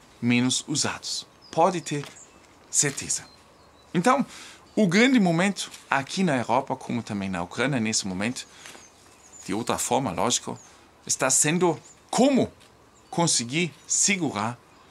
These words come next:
o fornecimento de energia, que é o pulso da vida das economias.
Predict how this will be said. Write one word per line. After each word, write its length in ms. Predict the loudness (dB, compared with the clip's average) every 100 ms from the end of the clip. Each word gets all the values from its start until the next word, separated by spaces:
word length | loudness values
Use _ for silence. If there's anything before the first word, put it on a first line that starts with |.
| -12
o 80 | -8
fornecimento 680 | 0 2 2 2 0 -2 -2
de 80 |
energia, 600 | -2 0 2 0 0 -4 -8 -20 -20 -20 -20 -20 _ _
que 200 | -2 2
é 180 | 4 2 -6 -20 -20 -20 -4
o 100 | -4
pulso 640 | 0 2 4 4 2 0 -4 -18 -20 -6
da 140 | -2 -2
vida 440 | 0 -2 0 -4 -6 -20 -20 -20 -20 -20 -6
das 240 | -2 -2
economias. 680 | -4 -6 -2 -2 -4 -8 -10